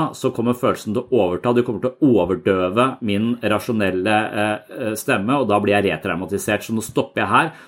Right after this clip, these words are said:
og så står jeg her og snakker meg fram en meter lenger mot den sosiale situasjonen. Altså at man, at det handler, igjen handler om graden av bevissthet da, i møte med, altså det er forskjell på å være bev-, gå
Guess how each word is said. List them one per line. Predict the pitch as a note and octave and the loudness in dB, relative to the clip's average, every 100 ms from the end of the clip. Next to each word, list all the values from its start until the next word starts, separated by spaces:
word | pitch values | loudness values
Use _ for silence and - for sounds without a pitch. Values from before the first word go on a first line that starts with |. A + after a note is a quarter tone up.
| - | -10
og | G2+ | -6
så | B2 | -2
står | A#2 G#2+ | 0 0
jeg | G#2 F#2+ | 0 2
her | A2 A2+ | 2 0
og | G#2 | -6
snakker | - C3+ - - F2+ | -2 -2 -2 -6 -2
meg | G#2+ | -2
fram | G2+ G#2 C3+ - _ - | 2 2 2 -4 _ 0
en | G2+ G#2+ | 2 4
meter | F2+ - G2 | 0 0 0
lenger | F2 F2+ G2 - | 0 2 0 -2
mot | - G#2+ G2 - - | -4 -2 -2 -6 -2
den | G2 | -2
sosiale | - G2+ G2+ F2 | 0 0 0 0
situasjonen. | F#2+ F#2 G#2 - F2+ F#2+ G#2 | -2 -4 -4 -2 -2 -2 -2
Altså | G2 G#2 F#2+ | -2 -4 -2
at | |
man, | G#2 G#2 G#2 - - - - _ _ _ _ _ _ _ - | -2 -2 -4 -16 -20 -20 -20 _ _ _ _ _ _ _ -14
at | G2 | -4
det | A2+ | 0
handler, | A#2 G2 G#2 | 0 0 0
igjen | A2 A#2+ A#2 | 2 2 2
handler | G2+ G2+ | 2 2
om | G2+ G#2 | 2 2
graden | G2 F#2+ G#2 | 2 2 2
av | A2 | 2
bevissthet | G2 G2 - - A#2+ | 0 -2 -4 -4 -2
da, | A#2+ G#2 | 0 0
i | G#2+ | 0
møte | F2+ G2 | -2 -2
med, | G2 G2+ G2 G2+ | 0 0 2 0
altså | G#2 A2+ | -2 -2
det | A2 | 0
er | |
forskjell | C3+ - G#2 G2 | -2 -2 -4 0
på | |
å | A#2+ | 2
være | G2+ F#2+ G2 | 4 2 2
bev-, | G#2+ G2+ - | 0 -2 -2
gå | G#2 | -2